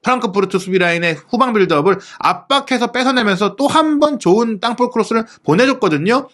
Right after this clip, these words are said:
이번에도 오시맨이 수비보다 빠르게 공을 확보하고 밀어넣어서 득점을 했는데 지금 느린 장면을 보시면 아시다시피, 아, 패스가 들어올 때 오시맨 선수가 좀 앞에 나가 있었어요. 수비와의 위치가 문제가 아니라 사실은 이제 로사노보다 뒤에서 들어왔더라면 수비보다 앞에 있었다고 하더라도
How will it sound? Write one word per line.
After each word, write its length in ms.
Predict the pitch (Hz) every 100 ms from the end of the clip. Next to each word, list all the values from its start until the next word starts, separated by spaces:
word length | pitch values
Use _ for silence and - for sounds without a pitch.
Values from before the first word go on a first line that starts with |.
| -
이번에도 480 | 202 269 294 277 262
오시맨이 600 | 196 233 220 220 240 254
수비보다 460 | 240 226 214 214
빠르게 520 | 214 233 254 220 262 247
공을 260 | 180 180
확보하고 580 | 202 - 202 180 202 226 - -
밀어넣어서 540 | 151 240 277 240 214
득점을 340 | 147 - 165 185
했는데 480 | 247 196 190 214 - -
지금 360 | - 185 226 202
느린 260 | 160 247 233
장면을 540 | 233 214 208 160 180
보시면 320 | 147 147 190
아시다시피, 580 | 135 - 165 - 214 185 - -
아, 240 | 117 120
패스가 340 | - 254 254 226
들어올 380 | 180 208 202
때 200 | 180 190
오시맨 400 | 202 147 - 196
선수가 320 | 180 160 170 180
좀 100 | 170
앞에 340 | 143 - -
나가 180 | 139 175
있었어요. 500 | 185 165 160 208 - -
수비와의 440 | 247 262 262 226
위치가 440 | 175 175 220 208
문제가 360 | 165 147 175 185
아니라 400 | 123 139 185 127 -
사실은 320 | - 220 233
이제 260 | 208 185 202
로사노보다 540 | 156 160 220 214 208
뒤에서 280 | - 165 220
들어왔더라면 540 | 208 202 175 160 135 117
수비보다 520 | 185 220 220 190 147
앞에 180 | - 160
있었다고 340 | 151 170 165
하더라도 460 | 180 170 151 202 220